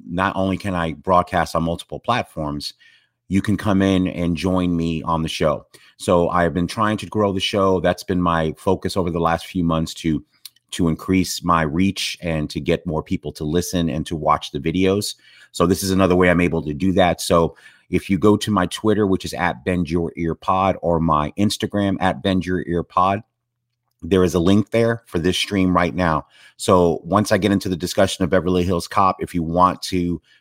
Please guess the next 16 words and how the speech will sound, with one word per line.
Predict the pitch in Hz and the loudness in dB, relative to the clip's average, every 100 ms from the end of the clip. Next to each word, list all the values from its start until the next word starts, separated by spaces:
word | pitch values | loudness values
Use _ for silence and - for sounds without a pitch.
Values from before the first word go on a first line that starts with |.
| - | -12
join | 80 98 90 87 | -2 2 2 2
in, | 110 120 123 - _ - | 2 2 0 -4 _ 0
either | 98 92 | 2 4
via | 78 90 80 | 2 2 0
chat | 73 - 104 107 - | -2 0 2 2 2
or | 95 | 2
I | 87 | 2
can | 87 | 2
actually | 87 - 90 | -2 -2 -8
bring | 80 92 90 | -4 -2 0
you | 90 | 2
on | 82 76 | 2 0
live | 90 95 87 87 | 2 2 2 0
onto | 87 82 80 | -2 -4 -8
the | |
show | 80 135 120 98 | -6 0 2 2